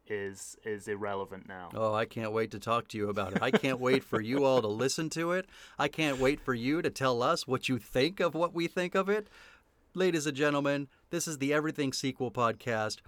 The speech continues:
Speaker 2: We're gonna have a lot of fun. Don't you think, Tom?
Speaker 1: We are. We are indeed, and I think one of the, the, the, the, uh, it's worth sticking around to the end, um, because at the very end of these, um,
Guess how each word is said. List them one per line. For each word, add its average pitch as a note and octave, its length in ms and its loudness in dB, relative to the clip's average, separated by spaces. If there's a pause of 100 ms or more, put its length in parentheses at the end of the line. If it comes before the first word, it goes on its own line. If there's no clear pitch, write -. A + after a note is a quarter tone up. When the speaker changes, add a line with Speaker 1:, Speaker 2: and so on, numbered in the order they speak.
(120)
Speaker 2:
We're C#3 200 4
gonna B2+ 160 2
have A#2 200 0
a A2 60 -4
lot G#2 220 -2
of G2 100 -6
fun. F2+ 400 -6 (420)
Don't C#3+ 180 0
you C#3+ 60 -4
think, D3+ 200 0
Tom? D#3 160 4
Speaker 1:
We D3+ 40 6
are. F3+ 300 4 (640)
We F3+ 280 8
are A3 200 10
indeed, D#3+ 360 4
and C3 160 4
I C3 40 2
think E3 200 -4
one D3+ 100 0
of C#3 100 0
the, B2+ 240 -2
the, A#2 400 0 (280)
the, - 100 -16 (360)
the, A2+ 380 -2 (720)
uh, G#2 280 -4
it's A#2 160 -8
worth C#3+ 260 4
sticking C#3+ 560 -4
around B2+ 520 2
to B2 100 -8
the A2 160 -4
end, G#2 540 -2 (500)
um, A2 480 -4
because G#2 540 -8 (120)
at A2+ 140 -10
the A#2 80 -10
very C#3+ 360 2
end F#3 280 0
of G3 100 -4
these, G#3 600 -10 (400)
um, F#2+ 560 -12